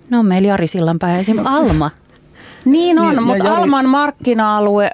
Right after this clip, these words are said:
Speaker 2: on kuitenkin maailma. Liittyykö se siihen? En tiedä.
Speaker 3: Mut
Speaker 2: Ja Jari ei ehkä ollut kuitenkaan alusta lähtien, vai oliko sittenkin? Mutta
Speaker 1: Niin, no siis, ja,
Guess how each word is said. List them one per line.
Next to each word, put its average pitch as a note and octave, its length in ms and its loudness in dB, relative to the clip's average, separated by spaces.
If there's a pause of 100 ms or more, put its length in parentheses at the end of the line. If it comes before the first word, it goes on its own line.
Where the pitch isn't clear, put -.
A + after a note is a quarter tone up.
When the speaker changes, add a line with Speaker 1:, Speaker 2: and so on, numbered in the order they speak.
Speaker 2:
on G#3 240 0 (960)
kuitenkin F#3+ 400 0
maailma. F#3 680 0 (760)
Liittyykö G#3+ 500 -2
se F3+ 80 -4
siihen? F#3+ 260 0
En A3 140 0
tiedä. E3+ 320 -2 (400)
Speaker 3:
Mut E3 160 -2
Speaker 2:
Ja G#3 80 -2
Jari A#3 420 0 (120)
ei G#3+ 260 0
ehkä G#3+ 260 -4
ollut A3+ 240 0
kuitenkaan A3 460 0
alusta G#3 360 -2
lähtien, F3+ 500 -2
vai G#3 140 0
oliko G#3+ 320 -2
sittenkin? C4 680 -2
Mutta A3 360 0
Speaker 1:
Niin, F4+ 160 2
no F4 60 0
siis, C#4+ 200 -4
ja, D#4 80 -4